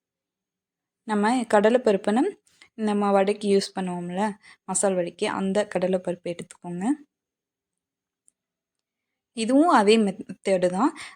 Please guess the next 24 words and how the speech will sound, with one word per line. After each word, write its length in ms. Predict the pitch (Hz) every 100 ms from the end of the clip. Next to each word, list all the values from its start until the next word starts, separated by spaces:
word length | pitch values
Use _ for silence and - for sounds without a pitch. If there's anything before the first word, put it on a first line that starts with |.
| -
அதை 300 | 214 202 208 202
நம்ம 280 | 196 202 202
எந்த 220 | 196 202 233
அளவுக்கு 280 | 240 247 220
உளுந்து 320 | 208 208 226
போட்டிருக்கோமோ 600 | 220 190 190 - 180 240 302
அதே 260 | 185 202 233
அளவுக்கு 480 | 202 180 175 - 330 - _ _ _
நம்ம, 200 | 214 208 233 392 262
அஹ், 360 | 202 190 180
கடலைப்பருப்பு 600 | - 202 208 208 185 180 208
எடுத்துக்கலாங்க. 580 | 170 175 170 170 170 202 302 - _ _ _ _ _ _ _ _ _ _ _ _ _ _ _ _ _ _ _
இப்போ 240 | _ 220 214
உளுந்தம்பருப்பு 680 | 202 196 208 202 190 180 185
தனியா 280 | 190 185 190
வறுத்து 240 | 170 -
எடுத்து 180 | 170 175
வச்சிட்டோம். 220 | 175 - _ _ _ 196 285 - - - -
அடுத்து 280 | 196 196 269
கடலைப்பருப்பையும் 800 | 262 190 190 202 185 185 202 285
இதே 180 | 202 185 196 190
மாதிரி 320 | 180 175 202 359 -
வறுத்து 260 | - 185 -
எடுத்துக்கலாங்க. 540 | 165 - 160 170 175